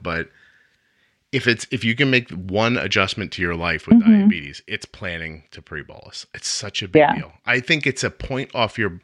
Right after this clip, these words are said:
Speaker 1: I think it's a point off your A one C if you just pre-bolus.
Speaker 2: Wow.
Speaker 1: So
Speaker 2: Summer
Speaker 1: uh,
Speaker 2: goal.
Speaker 1: yeah, right. Yeah,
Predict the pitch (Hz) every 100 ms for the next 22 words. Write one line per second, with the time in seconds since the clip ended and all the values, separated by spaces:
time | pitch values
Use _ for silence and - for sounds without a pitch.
0 | - - - _ - 139 131 - 113 -
1 | 131 131 - 107 - 101 80 92 85 87
2 | - 78 87 - _ - - 85 85 -
3 | 87 - - 92 - _ _ _ _ -
4 | - - _ _ _ - - 76 _ _
5 | - 208 214 175 - - - - - 143
6 | 165 107 143 - 139